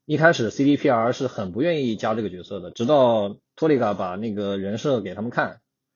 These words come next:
然后C D P R瞬间就，就服了，就，就，就她了。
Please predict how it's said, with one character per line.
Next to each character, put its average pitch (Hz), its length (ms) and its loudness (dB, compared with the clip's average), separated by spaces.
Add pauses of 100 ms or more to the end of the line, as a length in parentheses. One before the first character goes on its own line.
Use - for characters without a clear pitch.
(180)
然 87 80 -12
后 98 320 -2
C - 180 -6
D 123 60 2
P 120 100 0
R 110 80 2
瞬 139 220 -2
间 113 240 0
就， 104 400 -4 (320)
就 117 100 -6
服 - 240 -8
了， 104 220 -4 (160)
就， 120 140 -6 (180)
就， 139 100 4
就 135 140 4
她 113 180 6
了。 113 200 0